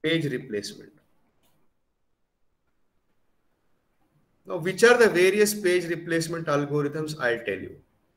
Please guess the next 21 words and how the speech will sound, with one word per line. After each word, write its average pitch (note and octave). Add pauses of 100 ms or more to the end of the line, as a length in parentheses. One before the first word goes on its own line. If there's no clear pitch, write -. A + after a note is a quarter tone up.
(280)
One F#3
algorithm F3+
for E3
page D#3+
replacement D3
is F#3+
fifo, D#3 (420)
first E3+
in, G#3+
first D3+
out. - (400)
And D#3+
the E3
other D#3+
algorithm F3
is F#3+
least D3
recently D#3+
used. A#2+ (240)
Okay. G#3+ (880)
Okay. G#2+